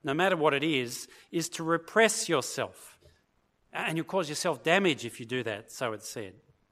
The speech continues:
And so those who advocate any kind of self-denial are to be silenced because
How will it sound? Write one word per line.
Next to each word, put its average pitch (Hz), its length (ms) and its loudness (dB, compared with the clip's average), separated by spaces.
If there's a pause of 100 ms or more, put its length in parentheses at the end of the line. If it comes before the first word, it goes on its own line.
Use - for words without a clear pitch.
(460)
And 185 80 -2
so 190 120 4
those 190 180 6
who 165 100 2
advocate 170 540 6
any 139 180 0
kind 143 240 -2
of 123 60 -8
self-denial 123 720 -2
are 117 80 0
to 120 80 -4
be 123 120 -6
silenced 156 720 0
because 143 460 -2